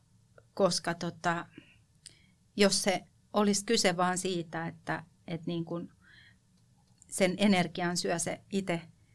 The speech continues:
ampumissuoritus, mut se, että jos ajattelee, että pitää sekä matkustaa, että pitää myöskin niin kun pystyä toimimaan vieraassa ympäristössä ja ne kaikki asiat, mitkä mulla energiaa vie ja syö,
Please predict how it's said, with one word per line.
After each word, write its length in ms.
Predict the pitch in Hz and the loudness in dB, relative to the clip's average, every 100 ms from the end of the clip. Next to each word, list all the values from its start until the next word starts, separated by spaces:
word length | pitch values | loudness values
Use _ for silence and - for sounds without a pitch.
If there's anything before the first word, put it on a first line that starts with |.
| _ - | _ 0
ampumissuoritus, 1000 | 196 180 190 175 - 180 175 175 190 185 | 2 2 0 -2 -2 -4 -4 -6 -8 -6
mut 180 | 190 190 | -6 0
se, 180 | 190 175 | 2 2
että 240 | 175 170 | -2 -6
jos 200 | 170 165 | -6 -4
ajattelee, 500 | 160 160 - 165 165 | -4 -6 -8 -6 -8
että 220 | 170 - | -8 -10
pitää 360 | 175 185 165 156 | -8 -6 -6 -6
sekä 280 | 165 185 175 | -6 -4 -4
matkustaa, 960 | 170 175 175 - 175 - - 165 147 | -4 -6 -10 -12 -8 -8 -8 -8 -8
että 260 | 165 - 175 | -10 -12 -12
pitää 400 | - 196 190 165 | -10 -8 -6 -6
myöskin 520 | 185 185 202 - 175 | -6 -8 -8 -8 -8
niin 220 | 190 208 | -6 -8
kun 200 | 233 196 - - - - - - _ _ | -10 -14 -16 -20 -20 -20 -20 -20 _ _
pystyä 380 | 208 196 190 180 - | 2 2 0 -2 4
toimimaan 640 | 208 214 175 165 170 175 | 6 6 4 0 -2 -2
vieraassa 420 | 185 175 170 202 | 0 0 0 0
ympäristössä 680 | 185 180 170 175 - 160 - | -2 0 -2 -2 -4 -4 -6
ja 40 | 139 _ _ _ - | -8 _ _ _ -8
ne 120 | 185 | -6
kaikki 460 | 190 196 185 185 175 | 0 0 0 -4 -4
asiat, 380 | 196 180 190 165 | -2 -2 -2 -2
mitkä 260 | 175 - 185 | -4 -4 0
mulla 320 | 196 180 175 | 0 2 0
energiaa 640 | 175 170 165 - 170 175 | 0 -2 -6 -8 -6 -4
vie 200 | 175 160 | -4 -4
ja 100 | 175 | -4
syö, 300 | 175 190 165 | -8 -6 -6